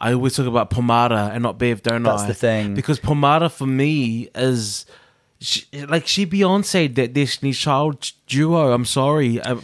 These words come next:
Speaker 1: but I'm being very
Speaker 2: Yeah.
Speaker 1: honest. But Hanaconda, you're right, Hanaconda and Molly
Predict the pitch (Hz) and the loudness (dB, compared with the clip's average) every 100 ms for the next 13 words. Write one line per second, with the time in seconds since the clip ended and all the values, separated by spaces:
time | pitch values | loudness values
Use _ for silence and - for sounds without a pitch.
0 | 110 135 131 131 120 131 120 110 107 123 | -2 0 0 -2 0 2 4 4 2 0
1 | - - - - - - 156 151 - _ | -6 -20 -20 -20 -16 -2 0 0 -4 _
2 | _ _ _ _ - 151 170 165 165 160 | _ _ _ _ -2 0 0 -2 -2 0
3 | 147 131 117 135 - _ _ 143 147 165 | 0 0 0 -2 -8 _ _ -2 2 2
4 | 151 120 160 160 160 151 131 135 123 - | 2 0 -2 -2 -2 -2 0 -2 -2 -6
5 | - 143 147 151 147 131 117 - - - | -6 0 2 2 2 0 -4 -10 -18 -12
6 | 131 135 147 151 123 120 127 | -2 2 2 2 2 0 -4